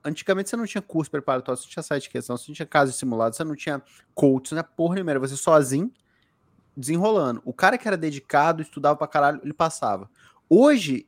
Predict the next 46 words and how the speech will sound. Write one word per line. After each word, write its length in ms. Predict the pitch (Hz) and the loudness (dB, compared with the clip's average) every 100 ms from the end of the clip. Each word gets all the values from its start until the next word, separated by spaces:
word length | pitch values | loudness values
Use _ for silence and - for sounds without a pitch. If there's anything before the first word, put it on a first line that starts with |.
| - | -4
não 160 | 202 | 0
basta, 580 | 240 196 262 - - 104 _ _ _ _ | 2 2 0 -8 -14 -18 _ _ _ _
porque 500 | - 123 196 165 131 - _ | -6 -2 0 0 -2 -8 _
é 100 | - | -4
muito 420 | 156 156 208 302 - | -2 0 0 0 -4
curso 260 | - 214 | -6 -8
preparatório, 720 | - 180 170 156 - 147 143 - | -6 -4 -2 -4 -4 -4 -4 -4
é 120 | 190 | -6
coach, 580 | 202 - 165 156 151 - - | -6 -2 -2 -2 -6 -12 -8
é 100 | 160 | -2
site 380 | - 214 - | 0 0 -2
de 60 | - | -10
questão, 520 | - 185 - 156 156 - | -6 -4 -2 -2 -4 -4
aí 120 | 160 | -4
tem 140 | 202 | -2
um 80 | 196 | -2
site 380 | 185 180 165 - | 0 0 0 -2
só 180 | - 220 | -2 -2
que 120 | - | -2
faz 180 | 220 202 | -4 -4
simulado, 640 | 202 190 156 135 135 139 - - _ _ | -6 -2 2 2 2 -4 -14 -20 _ _
tem 120 | 175 | -4
um 80 | 180 | -4
cara 240 | 175 185 180 | 0 0 2
que 80 | |
faz 180 | - 180 | 0 -2
só 120 | - | -2
seu 140 | 202 254 | -4 -2
planejamento 500 | 247 226 202 185 175 | -2 -2 -2 -4 -6
de 100 | 165 | -10
estudo. 440 | - - 156 147 147 | -12 -8 -6 -6 -8
Então, 200 | 175 349 | -8 -8
assim, 320 | - 277 - _ _ _ - | -6 -8 -8 _ _ _ -6
tá 120 | 190 | -6
cada 380 | - 233 392 349 | -4 -8 -6 -8
vez 560 | 143 156 247 220 - - | -4 -4 -4 -6 -10 -14
a 80 | |
concorrência 560 | - 208 208 180 180 208 | -14 -12 -6 -6 -6 -8
arregaçando 760 | 190 196 294 - - 165 196 120 | -8 -8 -10 -10 -8 -8 -8 -6
e 80 | 135 | -8
as 120 | 139 | -6
provas 320 | - 151 165 | -2 -2 0
cada 220 | - 147 | 0 2
vez 180 | 143 151 | 2 0
mais 200 | 165 175 | 0 -4
difíceis. 540 | 175 - 147 - 127 | -4 -12 -14 -12 -18